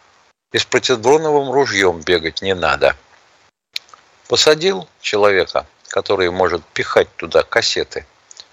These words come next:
или ленты вставлять, ну и ста-, на здоровье, и работай. Так что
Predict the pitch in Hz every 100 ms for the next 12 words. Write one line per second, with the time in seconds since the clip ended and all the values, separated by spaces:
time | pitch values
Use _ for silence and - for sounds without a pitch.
0 | _ _ _ 92 92 101 104 82 - -
1 | - 82 80 - - - 160 202 220 190
2 | - 185 175 151 139 135 120 110 110 104
3 | _ _ _ _ _ _ _ - - 180
4 | 180 123 95 - 90 - - _ - _
5 | _ - 135 147 - - 135 127